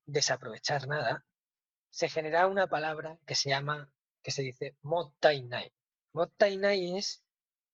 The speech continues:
una de esas palabras japonesas que no tiene una traducción literal al español, pero que si se tuviera que traducir se diría como,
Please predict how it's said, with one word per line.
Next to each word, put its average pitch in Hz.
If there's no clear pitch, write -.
una 185
de 208
esas 220
palabras 190
japonesas 156
que 151
no 143
tiene 139
una 131
traducción 120
literal 117
al 110
español, 156
pero 160
que 143
si -
se 143
tuviera 151
que 175
traducir 156
se 147
diría 139
como, 147